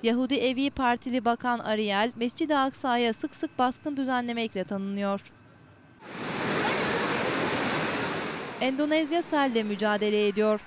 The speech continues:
Batı Java eyaletinde hafta başından bu yana etkili olan sellerden yirmi dört bin sekiz yüz on üç kişi etkilendi.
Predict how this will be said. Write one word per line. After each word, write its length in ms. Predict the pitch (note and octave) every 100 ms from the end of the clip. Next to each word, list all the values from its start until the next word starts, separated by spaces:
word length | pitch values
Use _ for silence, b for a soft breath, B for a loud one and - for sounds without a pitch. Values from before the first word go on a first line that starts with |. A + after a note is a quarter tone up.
| - -
Batı 180 | G#3+ B3+
Java 300 | G#3+ A#3 A3+
eyaletinde 720 | A3 A3+ G#3+ G#3+ - A3 A3
hafta 380 | A#3+ A3 - D4+
başından 540 | C#4 C4+ C4+ B3+ B3
bu 60 | A#3
yana 200 | B3 A#3+
etkili 460 | A#3+ A#3 - B3+ D4
olan 280 | C#4 C4
sellerden 720 | B3 C4 A3+ G#3+ G3+ F#3+ G#3 A#3+ A3+
yirmi 260 | A#3 A3+
dört 280 | B3+ C#4 -
bin 120 | C4+
sekiz 380 | B3+ B3+ - A#3+
yüz 160 | B3+ A#3+
on 160 | C#4
üç 160 | C#4+ -
kişi 240 | B3 -
etkilendi. 640 | G#3 - G3+ G#3 G#3 G3+